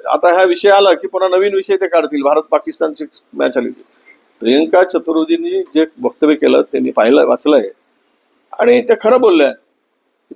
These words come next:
तुम्ही आमच्या वेळेस भारत पाकिस्तानच्या संदर्भात काँग्रेसला, विरोधी पक्षांना इतका म्हणजे, अ, टोकाची भूमिका घेऊन टीका करत होता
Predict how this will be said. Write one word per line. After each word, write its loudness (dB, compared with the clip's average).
तुम्ही 2
आमच्या 2
वेळेस 2
भारत -2
पाकिस्तानच्या -4
संदर्भात 2
काँग्रेसला, 0
विरोधी 4
पक्षांना 0
इतका 0
म्हणजे, 0
अ, 4
टोकाची 0
भूमिका 2
घेऊन -2
टीका 0
करत 0
होता -8